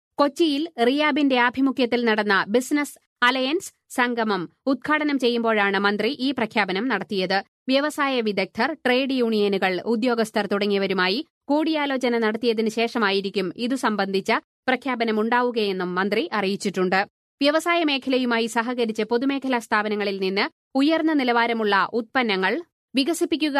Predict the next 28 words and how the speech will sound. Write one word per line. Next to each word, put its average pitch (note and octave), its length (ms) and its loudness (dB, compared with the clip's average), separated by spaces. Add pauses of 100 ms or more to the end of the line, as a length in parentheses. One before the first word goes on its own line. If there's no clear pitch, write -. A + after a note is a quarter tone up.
എന്നതാണ് A3 520 2
മാസ്റ്റർ B3+ 400 -2
പ്ലാനിന്റെ G#3 440 0
ലക്ഷ്യം. G3+ 400 -2 (200)
രണ്ടായിരത്തി E4 480 0
ഇരുപത്തിയൊന്ന് C4 580 0
സാമ്പത്തിക B3 520 -2
വർഷം G#3 320 0 (100)
വ്യവസായ C4 440 0
വകുപ്പിന് B3 380 -2
കീഴിലുള്ള A3 460 0
പൊതുമേഖലാ B3+ 560 0
സ്ഥാപനങ്ങളുടെ G#3 720 0
വിറ്റുവരവ് G#3 520 0 (280)
മുപ്പത്തിരണ്ട് C#4+ 500 0
ശതമാനം A3+ 480 0
വർദ്ധിച്ച് G#3 460 -2 (320)
മൂവായിരത്തി D4+ 540 2
എണ്ണൂറ്റി C4+ 340 0
തൊണ്ണൂറ്റിരണ്ട് B3 640 0
ദശാംശം G#3 500 -2 (380)
ഒന്ന് C#4+ 300 2
മൂന്ന് D#4 200 0
കോടിയിൽ B3 420 0
എത്തിയതായുള്ള A#3+ 640 0
വിവരം G#3 400 0
പ്രതീക്ഷ A3+ 400 -2
നൽകുന്നതാണ്. F#3+ 640 0